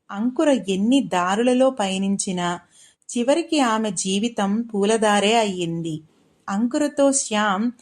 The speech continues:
ఏదో చిలిపిగా మాట్లాడుతుంటే ఆ పూలదారిలో సిగ్గుల మొగ్గే అయ్యింది. ఒకసారి తన మెడలో ఉన్న డాలర్ని చూసుకుంది.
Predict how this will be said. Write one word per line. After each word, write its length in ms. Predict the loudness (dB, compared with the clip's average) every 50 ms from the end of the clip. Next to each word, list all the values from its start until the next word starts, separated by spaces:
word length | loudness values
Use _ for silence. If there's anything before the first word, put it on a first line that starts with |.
| _ _ _ _ _ _
ఏదో 320 | -8 -6 -4 -2 -2 -2 -2
చిలిపిగా 640 | -2 -4 -4 -4 -4 -4 -4 -2 0 0 2 2
మాట్లాడుతుంటే 1200 | 2 2 0 -2 -4 -2 -2 -2 0 0 -2 -2 -2 -2 -2 -2 0 0 0 0 0 -2 -6 -8 -12 _ -12
ఆ 140 | -10 -10 -10
పూలదారిలో 1040 | -10 -10 -6 -2 0 2 2 2 2 2 2 2 2 2 2 2 2 2 2 2 0 -2 -6
సిగ్గుల 520 | -8 -6 -4 -4 -6 -6 -2 0 0 2 2
మొగ్గే 540 | 2 0 -2 -4 -6 -4 0 2 4 4 4
అయ్యింది. 580 | 4 2 0 0 0 -2 -2 -2 -4 -6 -8 -12 -16 _ _ _ _ _ _ _ _ _ _ _ _ _ -16
ఒకసారి 800 | -6 -4 -4 -2 -2 -2 0 0 2 2 2 2 2 0 -2 -4 _ -4 0
తన 120 | 2 2 2
మెడలో 440 | 2 2 2 2 2 4 4 4 2
ఉన్న 300 | 2 2 4 4 4 2
డాలర్ని 680 | 2 0 0 0 2 2 0 0 0 0 0 0 0 -2 -2 -2
చూసుకుంది. 720 | -2 -2 -2 -4 -4 -2 -2 0 0 0 -2 -4 -6 -8